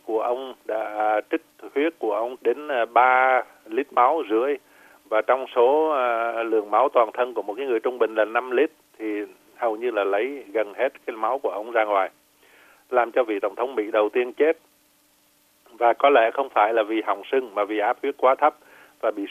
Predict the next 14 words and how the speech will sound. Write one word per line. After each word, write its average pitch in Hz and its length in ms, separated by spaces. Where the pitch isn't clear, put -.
sốc 151 160
theo 120 140
như 113 160
cái 123 200
quan 113 200
điểm 95 220
chúng 107 160
ta 117 180
hiểu 98 160
về 101 120
y 107 120
khoa 113 220
hiện 92 160
nay. 113 220